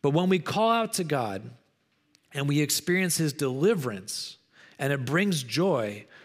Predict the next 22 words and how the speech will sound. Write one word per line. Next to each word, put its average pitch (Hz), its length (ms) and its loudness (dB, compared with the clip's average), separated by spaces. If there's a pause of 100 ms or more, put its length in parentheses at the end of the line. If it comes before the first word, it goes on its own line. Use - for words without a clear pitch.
(160)
what 160 180 0
we 175 140 6
are 165 100 4
really 208 560 2
experiencing, 160 920 -2
what 135 120 0
is 131 160 -2
really 185 400 2
causing 160 480 0
us 127 180 -4
joy, 131 560 0 (160)
is 151 220 -2
his 143 180 -2
presence 170 720 -2 (160)
of 127 300 -8
love 143 380 0 (120)
in 123 100 -4
our 113 140 -4
lives. 101 520 -8 (460)
We 151 140 4
are 170 120 4
experiencing 190 1000 0